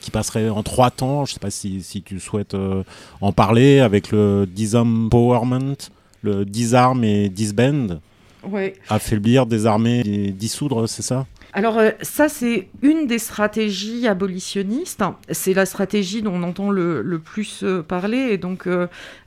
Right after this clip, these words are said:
Speaker 2: euh, c'est vrai que c'est, c'est intéressant de, de pouvoir échanger sur, euh, sur cette stratégie. Donc, c'est, euh, l'idée qu'il faut, euh, d'abord, euh, affaiblir l'institution, donc, euh,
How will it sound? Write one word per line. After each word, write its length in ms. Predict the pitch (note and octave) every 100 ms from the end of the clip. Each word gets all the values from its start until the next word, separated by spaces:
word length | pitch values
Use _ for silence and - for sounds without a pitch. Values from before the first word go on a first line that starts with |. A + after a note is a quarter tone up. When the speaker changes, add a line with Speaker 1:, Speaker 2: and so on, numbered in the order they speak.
| -
Speaker 2:
euh, 400 | F3+ F3 F3 C#3+
c'est 160 | -
vrai 140 | F3 G#3
que 80 | -
c'est, 300 | G3 F#3+ A2
c'est 120 | F#3+
intéressant 540 | F3+ F#3+ F#3 F#3 G#3
de, 440 | G3+ F#3 F#3 F#3+ -
de 80 | F#3+
pouvoir 320 | - F#3+ F#3
échanger 540 | F#3+ G3 F#3+ F#3+ G#3+
sur, 340 | G3+ - G3 F3+
euh, 240 | F#3+ F3+ -
sur 200 | - G3
cette 180 | G3+ G3
stratégie. 680 | - F#3+ G#3+ G#3+ A3 D4 D#4+ - - - -
Donc, 160 | A3+ A3
c'est, 340 | B3 B3+ B3 -
euh, 220 | A3 A3
l'idée 480 | G3+ A3+ G3+ C4 C#4
qu'il 380 | - B3 C4 A#3+
faut, 460 | - - A#3+ B3 A3+
euh, 120 | G3
d'abord, 460 | F#3+ G#3 A#3 A#3 G#3
euh, 80 | -
affaiblir 640 | F#3+ G#3+ A#3+ A3 G#3+ B3+ G#3
l'institution, 800 | G3+ - G3 - G3+ - C#4+ D#4
donc, 300 | G#3 G3+ G#3+
euh, 180 | F#3+